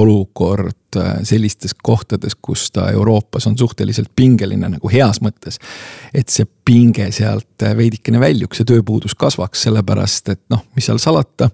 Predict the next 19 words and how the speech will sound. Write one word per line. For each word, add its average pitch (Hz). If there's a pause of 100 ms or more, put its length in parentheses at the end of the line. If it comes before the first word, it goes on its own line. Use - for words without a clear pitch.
(720)
kui, 101
äh, 98
rohkem 104
inimesi 104
on 110
tööta, 127
siis 104 (100)
inimesed 107
tarbivad 104
vähem, 127 (220)
see 98
vähendab 98
lõppnõudlust, 123
lõppnõudlus 104
väheneb, 113 (500)
äh, 107 (120)
hinnatõusu 107
surve 104 (220)
väheneb 107